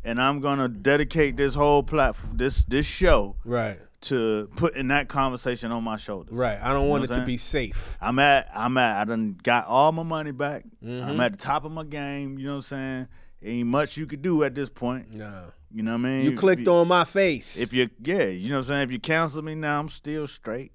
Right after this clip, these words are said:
Speaker 2: Right.
Speaker 1: But I'm gonna say this, and I'm gonna, and I'm gonna tell it to you straight.
Speaker 2: Yeah.
Speaker 1: You know what I mean?
Speaker 2: Yeah.
Speaker 1: Which made people think.
Speaker 2: Yeah. And, uh, yeah, to your point, I didn't think about it, but, you know, you saying, well, I also had,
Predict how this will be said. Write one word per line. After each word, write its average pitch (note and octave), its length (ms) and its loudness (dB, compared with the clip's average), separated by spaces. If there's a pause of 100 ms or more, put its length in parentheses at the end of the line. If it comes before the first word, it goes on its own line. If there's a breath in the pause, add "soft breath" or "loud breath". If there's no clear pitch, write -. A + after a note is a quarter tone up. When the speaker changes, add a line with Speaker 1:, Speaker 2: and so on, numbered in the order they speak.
Speaker 2:
Right. G#2+ 280 -12
Speaker 1:
But D#3 120 6
I'm C3+ 160 4
gonna A#2+ 200 -2
say A2+ 240 -2
this, G2+ 260 -6
and G2+ 160 -6
I'm G2+ 160 -6
gonna, F#2+ 400 -10 (140)
and G2+ 120 -14
I'm F#2 60 -14
gonna F#2 120 -12
tell F#2 220 -12
it D2+ 120 -18
to G2+ 120 -16
you E2 100 -14
straight. - 280 -16 (140)
Speaker 2:
Yeah. G#2 300 -12 (260)
Speaker 1:
You E2+ 80 -12
know F2 80 -10
what F2+ 60 -10
I - 20 -10
mean? G2+ 280 -6
Speaker 2:
Yeah. G#2 260 -12 (180)
Speaker 1:
Which G2+ 420 -6 (540)
made G#2+ 260 -4
people A#2 240 -8
think. D3+ 300 -12 (560)
Speaker 2:
Yeah. F#2+ 60 -20 (960)
And, A2+ 320 -14
uh, A2+ 500 -10
yeah, E3+ 240 -8
to - 160 -12
your D3 160 -4
point, D#3 460 -6 (200)
I A#2+ 140 -8
didn't D3+ 220 -6
think A3+ 260 0
about C#3+ 380 4
it, B2+ 80 -2
but, C3 160 -4
you D3 120 -4
know, C3+ 200 -2
you C#3+ 240 -2
saying, C#3+ 420 -2
well, D#3+ 220 6
I F3 100 8
also A#3 480 6
had, C#3 480 6